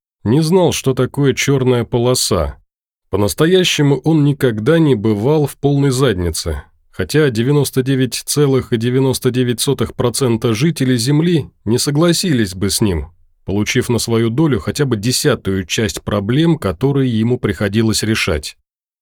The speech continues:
Но девяносто девять целых девяносто девять сотых процента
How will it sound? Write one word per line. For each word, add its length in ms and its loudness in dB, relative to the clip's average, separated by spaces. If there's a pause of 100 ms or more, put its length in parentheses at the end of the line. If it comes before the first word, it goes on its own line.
Но 80 0
девяносто 420 2
девять 320 2
целых 480 2
девяносто 540 0
девять 260 0
сотых 340 -2
процента 760 0